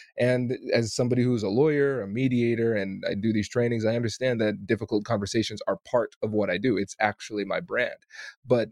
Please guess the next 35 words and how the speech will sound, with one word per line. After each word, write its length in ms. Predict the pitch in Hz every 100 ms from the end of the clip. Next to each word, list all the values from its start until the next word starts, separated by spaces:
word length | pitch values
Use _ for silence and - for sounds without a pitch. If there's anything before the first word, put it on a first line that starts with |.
| -
when 300 | 117 123 131
you 120 | 160
get 220 | 135 117
home, 580 | 101 123 165 135 101 95 - - - _ _ _
this 380 | 110 107 135 131
is 300 | 143 120 113
supposed 340 | 123 117 113
to 60 | -
be 100 | 110
your 220 | 104 92
refuge. 600 | 95 117 - 95 - - 104
This 160 | 113
is 100 | 113
where 140 | 110 104
you're 120 | 101
supposed 300 | 98 92 92
to 80 | 90
be 160 | 90
safe. 580 | 87 - 190 180 180 - - -
You 120 | 113
can 180 | 110 104
relax, 680 | 98 110 131 135 - - 110
you 100 | 107
can 160 | 104
be 120 | 101
yourself, 560 | 113 101 - 143 143 143 -
and 100 | 113
you 80 | 104
can 160 | 104 98
put 240 | - -
your 120 | 123
guard 380 | 110 113 110 101
down. 240 | 101 95 - - - -
And 180 | - 110
it's 220 | - 104